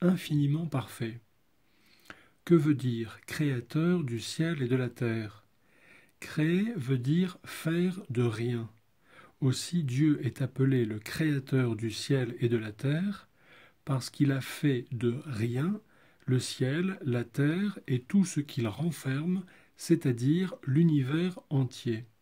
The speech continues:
Le monde a-t-il été créé seulement par le Père ? Le monde a été créé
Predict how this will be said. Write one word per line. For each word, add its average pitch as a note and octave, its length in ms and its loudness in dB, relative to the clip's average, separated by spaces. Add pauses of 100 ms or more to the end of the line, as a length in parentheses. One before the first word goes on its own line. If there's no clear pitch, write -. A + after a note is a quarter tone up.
(1300)
Le C3 160 4
monde C#3+ 640 4
a-t-il C#3+ 400 0
été B2+ 380 0
créé F3 420 -2
seulement F3+ 640 2
par D#3 200 -2
le B2 100 2
Père ? A#2 480 -6 (840)
Le B2+ 140 0
monde C3+ 540 4 (120)
a A#2+ 140 0
été C#3+ 340 0
créé C#3 600 -2